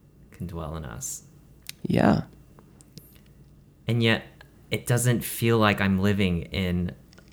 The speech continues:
Speaker 1: a Marvel movie. Most of our lives just feel like pre-bite from Radioactive Spider.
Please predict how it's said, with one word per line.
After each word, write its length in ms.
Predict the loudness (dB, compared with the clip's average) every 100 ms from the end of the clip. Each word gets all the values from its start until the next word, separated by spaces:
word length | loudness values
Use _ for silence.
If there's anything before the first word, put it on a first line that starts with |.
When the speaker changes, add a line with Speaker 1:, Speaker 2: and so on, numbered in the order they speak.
| -8
Speaker 1:
a 60 | -4
Marvel 360 | 0 2 0
movie. 400 | -2 -6 -8 -10 -10 -12 -20 -20 -20 -20 -20 -20 _ _ -20 -20 -20 -12
Most 500 | 0 4 4 2 -2
of 200 | -4 -6 -8
our 140 | -4 -2
lives 580 | 0 0 0 -4 -8 -14 -12
just 320 | -6 -4 -4
feel 540 | -8 -6 -4 -4 -8 -12 -16 -20 -20 -18 -10
like 240 | -8 -8 -14 -20 -20 -20 -20 -20 -20 -20 -14
pre-bite 1600 | -2 2 2 2 0 -4 -10 -20 -20 -20 -20 -20 -6 0 0 -2
from 280 | -6 -4 -2
Radioactive 680 | -2 -2 -2 -4 -8 -12 -14
Spider. 520 | -10 -8 -8 -10